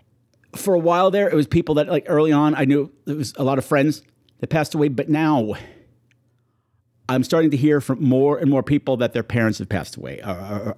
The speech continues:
up, that a parent has passed away, or some other relative, or a loved one, every day, many, many times. And the other part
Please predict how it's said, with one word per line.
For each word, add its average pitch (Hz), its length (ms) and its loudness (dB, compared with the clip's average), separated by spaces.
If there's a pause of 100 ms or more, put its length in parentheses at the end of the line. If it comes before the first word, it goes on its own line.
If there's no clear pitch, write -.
up, - 220 -4 (300)
that 117 100 2
a 123 60 -6
parent 123 360 4
has 113 100 -2
passed - 280 -4
away, 92 220 -4
or 107 180 -2
some 151 220 0
other 120 180 2
relative, 98 440 -2
or 117 180 -4
a 117 60 -2
loved 123 280 -2
one, 113 160 2 (1120)
every 143 280 2
day, 107 300 -4 (680)
many, 139 360 4
many 123 280 2
times. 98 440 -8 (1600)
And 143 180 2
the 151 180 0
other 190 220 4
part 139 420 2